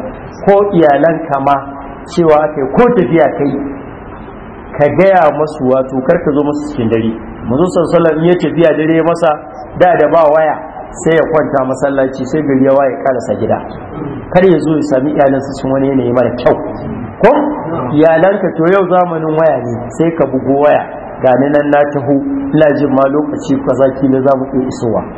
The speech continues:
Ka ga matarka sai ta kintsa ta shirya. Dan ba,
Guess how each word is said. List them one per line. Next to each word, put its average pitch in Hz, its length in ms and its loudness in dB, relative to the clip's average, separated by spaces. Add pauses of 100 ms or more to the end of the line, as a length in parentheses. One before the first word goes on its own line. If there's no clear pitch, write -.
(140)
Ka 139 120 0
ga 147 160 4
matarka 143 420 -4
sai 139 180 -2
ta 131 120 -2
kintsa 151 400 -2
ta - 220 -6
shirya. 185 320 4 (800)
Dan 175 260 4
ba, 160 180 2